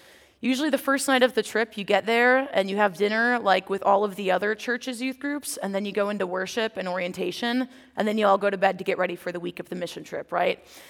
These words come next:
We didn't do that. We, <laughs> we told our, our new youth pastor, the guy, Eric, in the bottom there, he was the new youth pastor for that year. We told Eric, "Eric, we're going to Sonic for dinner.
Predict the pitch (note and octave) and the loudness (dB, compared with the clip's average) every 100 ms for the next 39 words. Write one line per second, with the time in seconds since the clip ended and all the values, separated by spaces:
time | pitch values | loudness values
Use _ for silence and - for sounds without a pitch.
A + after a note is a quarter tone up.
0 | - _ _ _ _ - A3+ G#3 D#3 - | -20 _ _ _ _ -6 -2 0 -2 -8
1 | - - - - - F3+ G#3+ G#3+ G#3+ G#3+ | -8 -6 -6 -8 -14 -8 -4 -2 0 0
2 | A3 F#3+ E3 - - _ _ - A3+ A#3+ | -2 -8 -12 -14 -18 _ _ 0 2 2
3 | - C4 C#4+ D#4 G#3 G3+ G3 G3 G3+ G3 | 4 4 6 6 4 4 0 0 0 -4
4 | F#3+ F#3 G3 E3+ - - D#3+ F3+ F3+ F#3 | -8 -2 2 2 0 -6 -6 2 6 6
5 | F3 F#3+ G3 G3+ F#3 F3 F#3 G3+ G3 A#3 | 6 2 0 -2 2 4 4 0 0 0
6 | A3+ A3+ G#3+ G3+ F#3+ F#3 G3 F3 - F3 | -2 -2 -2 -2 -4 -2 2 2 0 -8
7 | F3+ E3+ E3+ D#3+ - D#3+ _ A3+ A#3 G#4+ | -4 -2 -2 -4 -8 -10 _ -8 4 6
8 | F4+ F#3 G#2+ - - - - - - _ | 6 4 0 -2 -8 -20 -20 -20 -20 _
9 | _ - A#3 C4 C#4+ D4 D#4 C4 B3 A3+ | _ 2 4 4 6 6 6 6 6 6
10 | G#3+ A3+ G#3 A#3+ D#4 D4 | 4 -2 0 2 2 0